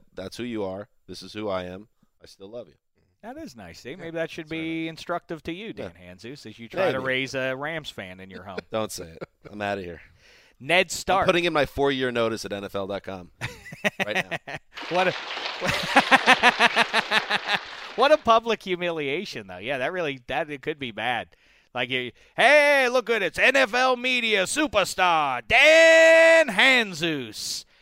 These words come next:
Speaker 2: and his Rams fan child."
Speaker 1: His bastard child.
Speaker 2: That's sort of like Maurice Jones-Drew's. I mean, this is true of a lot of, uh, athletes. M-, uh, M J D's, uh, son's favorite player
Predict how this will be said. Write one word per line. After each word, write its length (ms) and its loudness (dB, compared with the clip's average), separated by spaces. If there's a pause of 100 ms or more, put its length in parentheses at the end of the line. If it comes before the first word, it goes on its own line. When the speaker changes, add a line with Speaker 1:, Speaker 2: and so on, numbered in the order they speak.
(120)
Speaker 2:
and 140 -20
his 180 -20
Rams 460 -12
fan 400 -18
child." 680 -18
Speaker 1:
His 160 -16
bastard 440 -10
child. 440 -16 (320)
Speaker 2:
That's 160 -12
sort 220 -8
of 40 -8
like 220 -6
Maurice 340 -8
Jones-Drew's. 920 -8
I 80 -6
mean, 140 -10
this 160 -8
is 100 -18
true 260 -8
of 60 -10
a 60 -8
lot 280 -4
of, 240 -8
uh, 240 -8
athletes. 640 -12 (440)
M-, 180 -16
uh, 220 -2
M 180 -6
J 220 -6
D's, 560 -10
uh, 260 -6
son's 640 -6
favorite 480 -10
player 600 -4